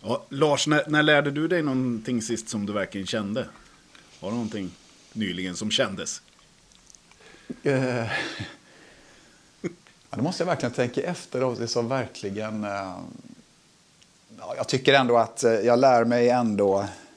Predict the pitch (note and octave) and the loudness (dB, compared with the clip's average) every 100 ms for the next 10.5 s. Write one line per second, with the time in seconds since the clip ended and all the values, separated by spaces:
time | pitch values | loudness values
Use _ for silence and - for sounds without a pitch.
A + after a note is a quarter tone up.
0 | _ _ _ - - - - - - _ | _ _ _ -20 -20 -20 -20 -20 -20 _
1 | _ - G#2+ B2+ A2 F#2+ G2 G#2+ A#2 - | _ -6 4 6 6 2 0 2 0 0
2 | G2 - G2+ F2 - - A2+ F#2 D#2 - | -2 -2 -6 -6 -8 -6 -4 -2 -4 -4
3 | - A#2+ B2 G#2+ F#2+ F#2 A#2+ C3+ G#2 F2 | 2 4 4 2 -2 -2 2 2 2 -2
4 | - G#2+ A2 F#2 - - G2 - - - | 0 2 2 0 -4 -2 -2 -2 -10 -10
5 | - - - - A2+ F#2 F2+ F#2 - - | -8 -4 0 4 4 4 0 -4 -4 -2
6 | G#2 - G#2 G2 E2+ E2+ F2 - - F#2 | 0 2 2 2 0 -4 -8 -6 -6 -6
7 | D#2+ _ _ _ - - - - _ - | -12 _ _ _ -18 -18 -20 -20 _ -20
8 | - - F#2+ F2+ E2+ D2+ - - G2 G#2 | -6 0 0 0 -6 -10 -16 -12 -6 -4
9 | - G2+ G2+ - - G2+ G2 - G2+ D#2 | -2 -2 -2 -2 -4 -4 -6 -4 -4 -4
10 | - F#2 - - - | -4 -6 -6 -8 -8